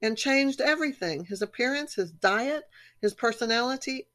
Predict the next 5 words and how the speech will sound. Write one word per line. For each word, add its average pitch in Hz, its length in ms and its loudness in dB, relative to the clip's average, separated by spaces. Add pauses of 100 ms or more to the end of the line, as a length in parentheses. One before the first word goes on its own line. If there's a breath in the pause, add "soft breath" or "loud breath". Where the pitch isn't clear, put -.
(160)
everything. 185 960 2 (920)
He 233 180 -4
completely 208 760 2
reinvented 175 800 0
himself 240 560 -2